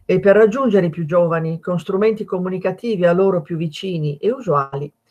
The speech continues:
quest'anno le esercitazioni di laboratorio si svolgono nella forma di video tutorial.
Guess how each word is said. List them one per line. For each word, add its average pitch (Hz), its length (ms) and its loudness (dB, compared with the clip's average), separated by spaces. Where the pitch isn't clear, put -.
quest'anno 180 720 0
le 202 120 4
esercitazioni 208 760 0
di 160 80 -4
laboratorio 170 800 -2
si 165 180 -8
svolgono 165 580 -2
nella 226 200 -2
forma 190 380 -4
di 202 120 -8
video 156 380 -2
tutorial. 147 640 -10